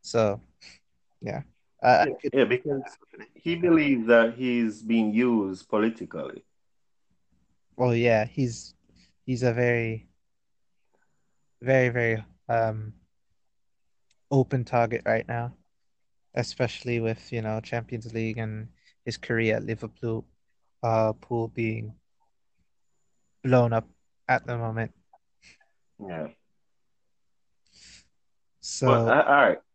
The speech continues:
Speaker 2: See, the thing is, um, Ghost, is that, yo, Messi, I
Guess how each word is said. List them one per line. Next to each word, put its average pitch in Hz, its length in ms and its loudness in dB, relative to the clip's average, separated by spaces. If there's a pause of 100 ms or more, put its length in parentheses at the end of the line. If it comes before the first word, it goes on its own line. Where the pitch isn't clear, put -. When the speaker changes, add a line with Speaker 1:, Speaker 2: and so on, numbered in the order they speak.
(140)
Speaker 2:
See, - 160 -2
the 165 100 4
thing 165 300 4
is, 160 300 2
um, 135 640 6 (1300)
Ghost, 113 400 2
is 101 160 -12
that, 98 220 0
yo, 82 320 -8 (2500)
Messi, 127 680 0 (2000)
I - 100 4